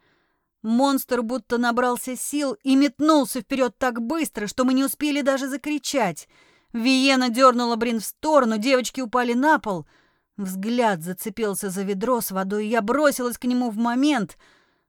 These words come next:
когда тень ударила по второй лампе,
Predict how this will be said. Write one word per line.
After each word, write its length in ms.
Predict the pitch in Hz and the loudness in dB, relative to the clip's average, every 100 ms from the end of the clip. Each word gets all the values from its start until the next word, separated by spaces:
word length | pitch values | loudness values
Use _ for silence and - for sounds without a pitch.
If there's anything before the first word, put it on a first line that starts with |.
| _ _ | _ _
когда 380 | 214 202 196 | -4 -2 -2
тень 380 | 196 - 247 220 | -4 -4 -2 -2
ударила 480 | 196 190 208 202 196 | -2 0 0 0 -2
по 220 | 185 202 | -4 -10
второй 560 | 190 - 208 208 202 170 | -10 -6 -4 -2 -4 -4
лампе, 600 | 180 214 208 170 160 | -4 -4 -4 -6 -8